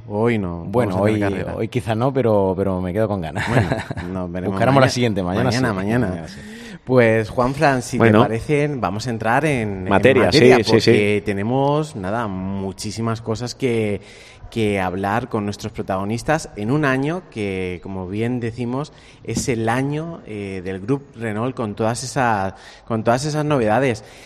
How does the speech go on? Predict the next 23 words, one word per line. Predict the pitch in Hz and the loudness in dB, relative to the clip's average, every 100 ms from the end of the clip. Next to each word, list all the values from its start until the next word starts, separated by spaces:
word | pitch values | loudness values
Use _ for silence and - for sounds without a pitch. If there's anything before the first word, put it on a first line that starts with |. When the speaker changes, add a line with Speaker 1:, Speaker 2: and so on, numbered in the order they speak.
| - | -12
Speaker 1:
Y | - | 0
vamos | 120 123 143 | 2 2 0
a | |
empezar | 156 147 143 147 156 175 175 - | 0 0 0 2 2 2 -6 -8
hablando | 117 107 110 127 | -6 -4 -2 -2
de, | 143 131 110 | 0 2 0
del | 101 104 | -2 -4
Salón | 113 98 107 | -4 -4 -4
de | |
Ginebra, | - 120 110 107 127 156 | -4 -2 0 0 -2 -4
que | - 107 | -8 -8
fue | - 104 101 101 | -2 0 2 -2
a | |
finales | 92 113 101 104 104 98 95 | -4 -6 -4 -2 -2 -4 -4
de, | 101 98 95 92 92 90 82 | -4 -2 -4 -4 -4 -6 -8
de | 98 | -10
este | 98 - 95 92 90 | -8 -8 -6 -4 -6
mes | 92 98 | -6 -8
pasado, | - 90 95 110 156 | -8 -8 -4 -4 -4
del | 101 92 | -6 -6
mes | 98 98 | -8 -6
de | 101 | -8
febrero, | - 92 95 107 151 | -6 -6 -4 -2 -2